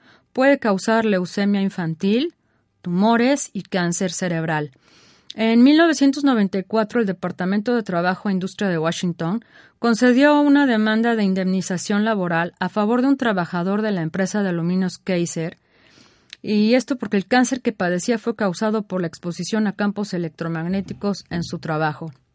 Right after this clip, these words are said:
En mil novecientos ochenta y nueve, la Oficina de Evaluación Tecnológica del Congreso de Estados Unidos emitió un informe que advertía que los campos eléctricos y magnéticos producidos por los sistemas de energía eléctrica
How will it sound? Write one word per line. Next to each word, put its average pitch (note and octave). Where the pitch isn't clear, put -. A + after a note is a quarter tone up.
En F#3+
mil A3+
novecientos A#3+
ochenta F#3
y E3+
nueve, G#3
la F#3
Oficina B3
de C4
Evaluación G3+
Tecnológica F#3+
del E3
Congreso F#3
de G3+
Estados G3
Unidos F3+
emitió G#3
un C#4+
informe B3
que G#3+
advertía F#3+
que G3+
los F3+
campos B3+
eléctricos F#3+
y G3+
magnéticos G3
producidos G3+
por F3+
los E3+
sistemas G3
de F#3+
energía F3
eléctrica F#3